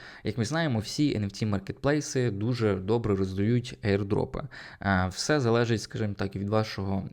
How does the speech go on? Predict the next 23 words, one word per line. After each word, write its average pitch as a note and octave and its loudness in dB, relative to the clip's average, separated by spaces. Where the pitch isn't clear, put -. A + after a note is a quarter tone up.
ем, - -8
плотного B2 2
відпрацювання A#2 0
чи G2+ 2
неплотного A#2+ 4
відпрацювання, B2 -2
а, F2 -2
і B2 0
як G2 0
часто G#2+ 0
ви G2 2
взагалі G2 -2
користуєтеся G#2+ -4
цією G2 0
платформою. F#2+ -4
А, F#2+ 2
бачимо A#2+ 0
одразу, G#2+ 2
що - -6
тут C#3+ -4
з'явилася G#2 0
вкладка G#2 -2
Rewards. G2+ -4